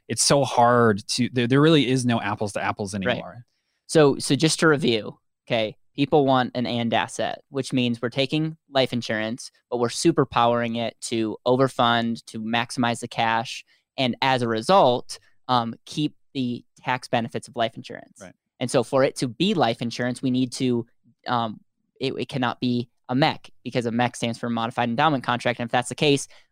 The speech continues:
Speaker 2: we lose the tax benefits,
Speaker 1: Right.
Speaker 2: which may or may not be bad. I, I wanna really make that,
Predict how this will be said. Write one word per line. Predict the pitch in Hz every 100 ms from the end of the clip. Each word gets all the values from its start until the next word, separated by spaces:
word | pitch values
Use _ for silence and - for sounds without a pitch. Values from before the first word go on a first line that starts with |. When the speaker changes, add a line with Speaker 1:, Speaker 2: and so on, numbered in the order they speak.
| _
Speaker 2:
we | 135
lose | 127 131
the | 123
tax | 143 117 -
benefits, | - - - -
Speaker 1:
Right. | 87 -
Speaker 2:
which | 160 143
may | 139 147 190
or | 196
may | 165
not | 143 -
be | 123
bad. | 123 107
I, | 117 117
I | 131
wanna | 131 131 127
really | 135 147
make | 135 127 _ -
that, | 127